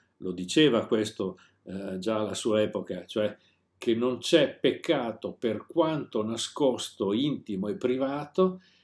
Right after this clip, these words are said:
che non finisca per avere una ricaduta negativa su tutta la, su tutti gli altri, quindi sulla società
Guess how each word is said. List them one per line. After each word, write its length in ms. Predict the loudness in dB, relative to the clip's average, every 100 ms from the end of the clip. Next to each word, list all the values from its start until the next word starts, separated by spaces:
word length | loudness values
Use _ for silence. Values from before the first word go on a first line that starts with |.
| _ _
che 220 | 2 2
non 200 | 4 0
finisca 640 | 0 0 4 4 2 -4
per 220 | -4 -2 -2
avere 400 | 0 0 0 -2
una 460 | -4 -8 -6 -4
ricaduta 680 | -4 -2 -2 0 -2 -2 -6
negativa 840 | -4 -4 -4 -4 -2 0 2 0 -2 _ _ _
su 460 | -14 -12 -8 -8 -8
tutta 360 | -8 -8 -2 0
la, 560 | 0 -2 -10 -8 -10 -10
su 200 | -12 -8
tutti 300 | -8 -6 -6
gli 80 | -6
altri, 480 | -10 -18 -18 -18 _ _ _
quindi 420 | -6 -4 -6 -10
sulla 280 | -12 -12 -10
società 640 | -12 -10 -10 -6 -6 -8